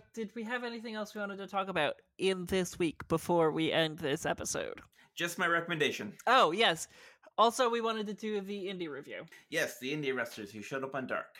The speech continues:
Speaker 2: We had Roche Chanel, who's been on A E W a couple times.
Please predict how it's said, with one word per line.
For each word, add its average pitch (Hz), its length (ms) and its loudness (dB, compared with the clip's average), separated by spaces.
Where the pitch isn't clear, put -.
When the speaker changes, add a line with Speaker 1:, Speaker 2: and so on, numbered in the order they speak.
Speaker 2:
We 123 200 -8
had 143 600 0
Roche 127 560 0
Chanel, 120 640 -4
who's 110 200 -12
been 117 240 -6
on 113 380 -2
A - 20 -4
E 120 140 -4
W 127 240 -4
a 151 40 -6
couple 123 280 -8
times. 117 540 -8